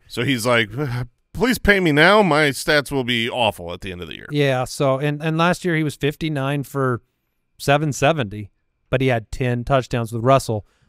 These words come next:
Speaker 2: who has always had a knack for getting the ball into the end zone. So he's a scary pick without really knowing who the quarterback is. Uh, also, the Broncos don't have, like, isn't Russell Wilson the third highest cap hit on the team or something like that?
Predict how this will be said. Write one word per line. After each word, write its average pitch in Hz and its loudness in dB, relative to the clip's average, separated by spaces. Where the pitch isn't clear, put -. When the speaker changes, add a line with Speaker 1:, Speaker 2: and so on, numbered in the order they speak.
Speaker 2:
who 135 2
has 139 4
always 160 4
had 120 -2
a 123 -4
knack 117 -2
for - -12
getting 120 -4
the 120 -8
ball 120 0
into 113 -4
the 113 -2
end 123 -2
zone. 104 -6
So 113 -2
he's 156 2
a 135 2
scary 139 2
pick 127 0
without 113 0
really 117 0
knowing 120 -2
who 120 -4
the 117 -8
quarterback 151 0
is. 135 0
Uh, 120 2
also, 147 2
the 135 0
Broncos 127 2
don't 120 -2
have, 117 -2
like, 107 -8
isn't 165 -4
Russell 151 0
Wilson 135 -4
the 110 -6
third 127 -4
highest 135 -4
cap 123 -8
hit 143 -2
on 127 -4
the 107 -6
team 139 -8
or 135 -6
something 147 -12
like 143 -10
that? 151 -8